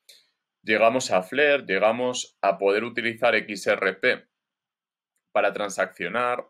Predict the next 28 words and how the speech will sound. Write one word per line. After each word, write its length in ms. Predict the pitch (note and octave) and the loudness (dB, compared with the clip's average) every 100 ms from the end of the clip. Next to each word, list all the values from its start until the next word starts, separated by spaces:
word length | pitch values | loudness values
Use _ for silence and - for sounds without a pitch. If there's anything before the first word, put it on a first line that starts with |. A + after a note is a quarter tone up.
| - | 0
para 440 | F#2+ G2+ G2+ - _ _ - | 2 2 0 -6 _ _ -8
mover 420 | G2+ G2+ A#2+ A#2+ | -2 2 2 4
valor, 640 | G#2+ G2 C3+ C3+ C3+ - _ _ _ - | 2 2 2 2 -2 -8 _ _ _ -4
y 120 | G2+ | -2
aquí 300 | G2 A#2+ A#2+ | 0 -2 -2
ya 160 | A#2+ | 0
sí 220 | A#2+ B2 A2 | -2 -6 -6
que 60 | |
entramos 460 | A2+ A2 A#2 B2 - | -6 0 0 -2 -6
en 100 | G2 | -6
el 100 | G2 | -6
mundo 380 | G#2 A2 A2+ G#2+ | -6 -2 0 0
de 320 | A#2+ B2 - _ _ _ _ _ _ _ | 0 -2 -8 _ _ _ _ _ _ _
finanzas 1400 | - G#2 G#2+ A#2+ B2 B2 B2+ B2+ B2 - - - - - _ | -6 -2 0 0 0 2 4 6 4 0 -12 -14 -16 -20 _
descentralizadas 1400 | B2 A#2+ C3+ A#2+ A#2+ A#2+ A#2 C#3 C#3 C3 D3+ F3+ - - | -2 -2 -4 -2 0 0 0 4 4 4 2 -2 -14 -12
y 180 | A#2 B2+ | -8 -2
básicamente 760 | A#2 A2+ C3 - A2+ C3 C3 | 0 0 -2 -2 0 -2 -6
lo 160 | F#2+ G2 | -6 -6
que 80 | G2 | -6
os 100 | F#2 | -8
quiero 240 | A2+ A2 | -4 -2
decir, 320 | G#2 G#2+ C3+ | -2 -4 -8
y 40 | F#2+ | -6
esto 180 | - G2 | -8 -10
sería 440 | G2+ G2 G2 - | -6 -2 -2 -2
el 260 | - F2+ F2 | -6 -6 -6
quinto 640 | - G2+ F#2+ - G2+ G2 - | -4 -4 -4 -4 -2 -4 -4
uso, 540 | C3 C3+ - C#3 - | -4 -4 -4 -4 -6